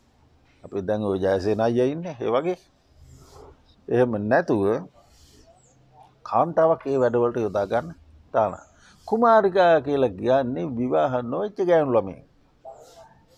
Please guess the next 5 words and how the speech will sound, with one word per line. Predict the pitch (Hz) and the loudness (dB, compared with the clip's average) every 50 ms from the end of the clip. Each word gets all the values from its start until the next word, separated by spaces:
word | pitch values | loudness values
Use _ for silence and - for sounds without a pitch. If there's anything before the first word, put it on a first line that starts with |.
| _ 719 679 - _ _ 1017 988 _ _ _ _ _ _ _ _ _ _ - _ - - | _ _ -20 -20 _ _ _ _ _ _ _ _ _ _ _ _ _ _ -20 _ -20 -12
එහෙම | - 151 180 208 214 202 190 | -6 -4 -4 -2 -4 -4 -6
කෙනෙක් | - - 151 135 123 117 | -4 -2 0 0 0 2
බාර | 120 117 117 110 104 | 4 4 4 4 2
ගන්නත් | 107 104 98 98 92 82 80 | -2 -4 -4 -4 -8 -8 -10
බෑ. | 80 - - - - | -16 -18 -18 -20 -20